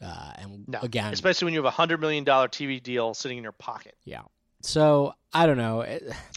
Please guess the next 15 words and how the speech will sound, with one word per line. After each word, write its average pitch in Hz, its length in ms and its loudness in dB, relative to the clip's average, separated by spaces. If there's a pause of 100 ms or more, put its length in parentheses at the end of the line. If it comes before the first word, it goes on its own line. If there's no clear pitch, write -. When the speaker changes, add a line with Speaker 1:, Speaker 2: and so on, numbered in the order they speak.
Speaker 2:
Sorry, 127 200 -12
billion 107 240 -6
dollar. 98 300 -10 (180)
Speaker 1:
Look, 113 340 -6 (1200)
will, 156 640 8
I 139 200 6
will 165 400 8
learn 143 640 4 (400)
to - 240 -2
understand 117 1200 -2 (760)
how 123 280 -2
good 117 300 2
actually 107 760 -2
is 101 200 -4
a 98 480 -6